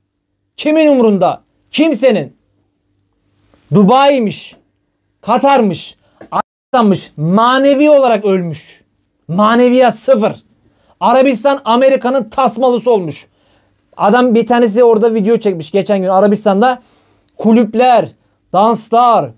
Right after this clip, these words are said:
çıplaklık. En son Selman çarşafı kaldırttı. Peçeyi meçeyi şey, çarşaf bilmem ne zorunlu geldi. Çarşafı kaldırma zorunlu geldi yani yasa. Çarşaf giymek yasaydı zorunluluktu. Şimdi çarşafı kaldırtmış.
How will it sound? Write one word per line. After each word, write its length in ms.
çıplaklık. 960
En 160
son 340
Selman 600
çarşafı 460
kaldırttı. 500
Peçeyi 320
meçeyi 360
şey, 260
çarşaf 400
bilmem 300
ne 160
zorunlu 300
geldi. 160
Çarşafı 420
kaldırma 380
zorunlu 320
geldi 260
yani 120
yasa. 380
Çarşaf 440
giymek 320
yasaydı 500
zorunluluktu. 580
Şimdi 260
çarşafı 400
kaldırtmış. 580